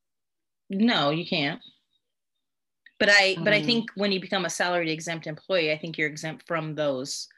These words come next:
Speaker 1: rights. <clears throat> Not saying you
Speaker 2: You
Speaker 1: can't take your breaks
Speaker 2: you
Speaker 1: or you
Speaker 2: lose all
Speaker 1: can't
Speaker 2: your
Speaker 1: take your
Speaker 2: rights.
Speaker 1: lunch. Yeah, I'm not saying you can't take your break or you can't take your lunch, but you can't <laughs> sue me for saying, for you not taking your lunch within the five-hour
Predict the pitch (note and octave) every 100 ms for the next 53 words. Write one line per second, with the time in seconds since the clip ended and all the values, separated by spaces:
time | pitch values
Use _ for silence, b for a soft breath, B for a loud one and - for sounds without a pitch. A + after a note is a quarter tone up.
0 | _ - D#3 C3+ - - - B B B
1 | B _ C4 C#4 B3 - - A#3 A#3+ B3+
2 | A3 F#3+ G3 F#3 G#3 A3 F3+ F#3+ F#3+ F#3+
3 | - G#3 A3 F#3+ F3+ F3 D#3 D3+ F#3+ G#3
4 | - - C4 B3+ G#3+ E3 A3 A#3+ C4 B3
5 | G3 G#3+ G#3 F3 E3 E3+ D#3+ D#3+ F3+ E3
6 | D3 C3 F3 F#3 D#3+ B B - E3+ C#3+
7 | - b _ _ _ - F#3+ F3 A3 -
8 | G#3 E3+ - _ A3 F#3 - - _ -
9 | - A#3+ G#3+ F#3 E3+ F3 F3 D#3+ D3+ D3
10 | F3+ _ _ _ _ _ _ _ _ G#3+
11 | G3+ G3 F3+ D#3 F3 F3 D#3+ D3+ D3 D#3+
12 | D#3 D3 C#3+ C#3+ C3 C3 C3+